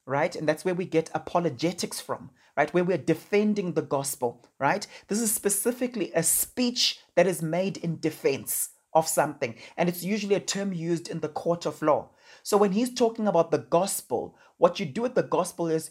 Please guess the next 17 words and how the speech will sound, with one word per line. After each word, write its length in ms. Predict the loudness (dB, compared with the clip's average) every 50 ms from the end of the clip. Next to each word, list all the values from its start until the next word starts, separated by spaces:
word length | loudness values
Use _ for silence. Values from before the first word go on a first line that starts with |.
| -14 _ -4
yes, 320 | 2 4 4 4 2 0
you 80 | -4 -6
proclaim 560 | -4 -6 -8 -8 -6 -4 -2 -2 -2 -2 -2
it, 180 | -4 -6 -8 -8
but 140 | -10 -8 -8
you 80 | -8 -6
also 280 | -6 -6 -4 -4 -4
defend 560 | -4 -4 -4 -8 -6 -6 -6 -4 -2 -4 -4 -4
the 120 | -4 -2
gospel. 420 | 2 2 2 2 0 -4 -10 -8
There's 160 | -6 -6 -4 -4
a 60 | -6
place 300 | 0 2 2 2 2 2
for 120 | -4 -6
defending 520 | -4 -6 -6 -4 -4 -6 -4 -6 -6 -6 -6
the 80 | -6
gospel, 500 | -2 0 0 0 -2 -2 -4 -4 -4 -4